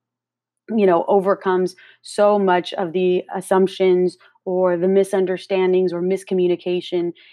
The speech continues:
If you just say, like, "Hey, I just wanna make sure we're on the same page." Um, so for <laughs> example, funny enough, Fernando and I had this real deep dive, um, and it just so happens on New Year's that we end up either doing some type of, like,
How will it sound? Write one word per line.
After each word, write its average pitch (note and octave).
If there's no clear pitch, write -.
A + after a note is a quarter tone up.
If F#3
you G#3+
just G3
say, F#3+
like, F3+
"Hey, B3+
I A3+
just C4+
wanna A#3
make F3+
sure F3
we're E3+
on E3
the D#3+
same D#3+
page." -
Um, E3
so F#3+
for F#3+
<laughs> -
example, F#3
funny F3
enough, F3
Fernando F3
and E3+
I E3
had E3
this E3
real F#3
deep F3+
dive, E3
um, E3
and F#3+
it F#3
just F3+
so F3+
happens E3
on D#3+
New F3
Year's D#3
that D#3+
we F#3+
end F#3+
up F#3
either F#3
doing A3
some G3+
type F#3+
of, F3+
like, E3+